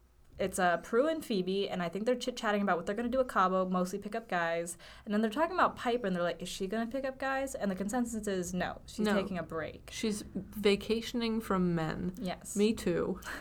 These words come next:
Speaker 1: <laughs> I also really liked the list of men that she had dated in the past. This is how they phrased it.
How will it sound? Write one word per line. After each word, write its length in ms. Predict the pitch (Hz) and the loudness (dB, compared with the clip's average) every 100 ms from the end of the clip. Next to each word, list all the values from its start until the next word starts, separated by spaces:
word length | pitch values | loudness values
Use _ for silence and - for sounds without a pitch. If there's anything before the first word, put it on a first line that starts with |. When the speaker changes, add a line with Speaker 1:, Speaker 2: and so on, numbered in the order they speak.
| - | -12
Speaker 1:
<laughs> 380 | - - - - | -14 -12 -10 -2
I 120 | 233 | 4
also 220 | 226 247 339 | 6 6 6
really 160 | 285 269 | 4 6
liked 400 | 202 196 202 - - | 8 6 4 -4 -8
the 440 | 185 196 190 185 175 | 0 4 4 4 2
list 440 | 175 208 214 - | 2 2 2 -2
of 200 | - 202 | 0 2
men 260 | 196 185 196 | 4 4 2
that 100 | 180 | 0
she 140 | 208 | 0
had 120 | 185 | 0
dated 300 | 185 185 185 | 2 2 2
in 80 | 180 | -2
the 40 | 170 | -4
past. 540 | 180 185 226 247 196 | 0 0 0 -2 -2
This 160 | 202 208 | -2 0
is 200 | 240 220 | 0 2
how 160 | 208 | 2
they 100 | 185 | 2
phrased 340 | 175 165 170 156 | 2 -2 -4 -8
it. 140 | - | -12